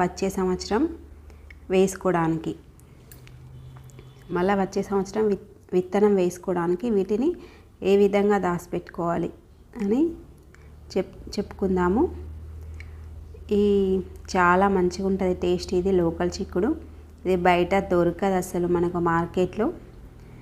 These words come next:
ఈ ఆరోగ్యానికి కూడా చాలా మంచిది. ఇవి విత్తనాలు ముందే తీసుకోవాలి, ఫస్ట్ ఖాతనే ఇది తీసుకోవాలి. ఫస్ట్ వచ్చే కాయలే ఎండనివ్వాలి చెట్టు మీద.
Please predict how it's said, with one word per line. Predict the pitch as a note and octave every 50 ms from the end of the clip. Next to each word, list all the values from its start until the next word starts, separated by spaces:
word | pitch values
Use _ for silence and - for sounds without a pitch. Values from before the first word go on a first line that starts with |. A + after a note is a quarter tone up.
| - - - - - - - - - - -
ఈ | - F#3+ F#3+ F#3+
ఆరోగ్యానికి | F#3+ F#3 F3 F3 F3 F3 F3 F3+ F#3+ F#3 F#3 F#3
కూడా | F#3 F#3 F#3
చాలా | F3+ F3+ F#3 E3+ E3+ E3+ F3 F3
మంచిది. | F3 F3 E3+ F3 F3 - F3+ F#3+ A#3 C#4 - - - - - - - - - - - - - - - - - - - - - - - - -
ఇవి | A3+ A3+ A3 A3+ A3+ A3 A3
విత్తనాలు | G#3 G3+ G3+ G3+ - - A3+ A3+ A#3 A#3+ A#3+ A#3+ A3+ A#3 C4 C#4 C4+ - - - -
ముందే | G3+ G3+ G#3+ A3 A3+ C4 C4+
తీసుకోవాలి, | B3 A#3 A3 - - - - F#3 F3 E3+ E3 E3 D#3+ - - - - - - - - - - - - - - -
ఫస్ట్ | F#3+ - - - - - B3
ఖాతనే | A#3+ - G#3+ G3+ G3+ G3+ - G#3 G#3+ A#3 C4 F4+ G4+ F#4+ - - - - - - - - - - - - - -
ఇది | - F#3+ F#3+ F#3+ F#3 F3+ F3+ F3+ F3+ F3+ - - - - - -
తీసుకోవాలి. | G#3 G3+ F#3 - - - F#3 F3 E3+ E3+
ఫస్ట్ | E3 - F3+ E3+ - - - - -
వచ్చే | A3 G#3 F#3+ F#3+ - - G3
కాయలే | F#3+ - G3 F3+ F3+ F3+ F3+ F#3 G3 A#3 C4+
ఎండనివ్వాలి | C#4+ D4 F#3+ F3 F#3 G3+ G#3+ A3 A3 F#3+ F#3 F3 F3
చెట్టు | F3 F3 F#3 F3+ - -
మీద. | F3 F3+ F3 E3+